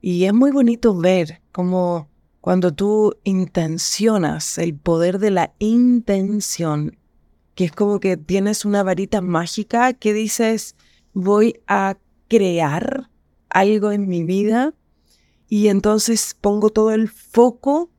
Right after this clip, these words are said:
toda la intención y toda la energía, invierto en ese proyecto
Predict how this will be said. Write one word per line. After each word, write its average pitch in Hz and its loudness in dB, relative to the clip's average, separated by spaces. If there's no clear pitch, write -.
toda 196 0
la 196 2
intención 196 0
y 170 -8
toda 196 0
la 190 0
energía, 175 -2
invierto 202 0
en 175 -2
ese 220 0
proyecto 175 -2